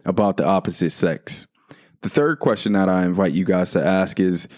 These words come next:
does your partner's behavior change when friends come around? This is a classic red flag to me, right? So when you guys are alone, maybe your partner's lovey-dovey and kind of very, very affectionate and shows a lot of passion.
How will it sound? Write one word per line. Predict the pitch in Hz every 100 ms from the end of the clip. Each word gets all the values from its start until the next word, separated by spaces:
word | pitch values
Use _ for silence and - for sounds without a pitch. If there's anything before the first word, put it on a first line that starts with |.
| _
does | - 104
your | 127
partner's | - 143 - 139
behavior | 101 107 107 117 113 107
change | - - 120 113 104
when | 90 101
friends | 92 - 110 98
come | - 87
around? | 85 82 80 76 78 -
This | 95 120 135 -
is | 110 110 110 110 101 -
a | 95
classic | - 101 101 - 92
red | 95 95
flag | 90 95 90 82
to | 82
me, | 87 78
right? | 87 92 76
So | - 95 90 - - - -
when | 101
you | 104
guys | 110 127 117
are | 110 101
alone, | 98 120 120 120 117 110 - -
maybe | 95 104
your | 98 92
partner's | 113 92 90 87
lovey-dovey | 98 101 95 92 123 120 113 113 110 101
and | 92
kind | 90 92
of | 92 90
very, | 80 101 104
very | 95 104 98
affectionate | 90 - 117 - 110 104 98
and | 90
shows | - 98 92
a |
lot | 92 95
of | 85
passion. | - 120 117 - 110 107